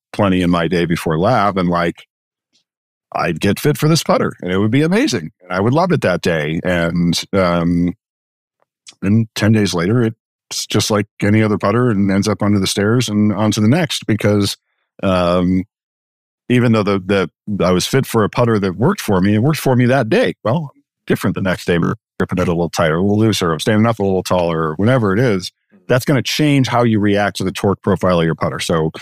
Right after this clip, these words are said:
back to Lab, we've just eliminated that variable. So one day you're gripping it a little tight, one day you're gripping it a little loose. The, the, the, the variance in your results is going to be significantly less with our putter than it is with a different one.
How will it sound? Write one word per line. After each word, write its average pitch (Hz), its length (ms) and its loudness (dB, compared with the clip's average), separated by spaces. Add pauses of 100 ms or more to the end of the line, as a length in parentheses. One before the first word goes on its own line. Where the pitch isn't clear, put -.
(320)
back 90 200 -2
to 92 80 -2
Lab, 95 360 0 (280)
we've 92 160 0
just - 200 -2
eliminated 85 520 2
that 78 160 -4
variable. 76 420 -2
So 80 360 -2 (320)
one 98 160 2
day 95 100 2
you're 90 100 2
gripping 90 260 -2
it 90 40 2
a 87 40 2
little 82 200 -2
tight, 139 240 0
one 101 100 0
day 101 100 2
you're 90 100 0
gripping 92 260 -2
it 87 100 0
a 85 80 -2
little 87 320 0
loose. 131 320 0
The, 90 440 0
the, 85 360 -12 (520)
the, 92 280 0
the 98 140 0
variance 123 540 0
in 101 80 0
your 98 160 2
results 95 440 0
is 87 100 -2
going 90 180 0
to 85 60 -2
be 82 60 -6
significantly 101 1000 0
less 85 320 0
with 85 100 2
our 80 160 2
putter 80 240 0
than 76 140 2
it 76 120 0
is 73 220 -2
with 71 160 -8
a - 20 -6
different - 280 -14
one. - 140 -16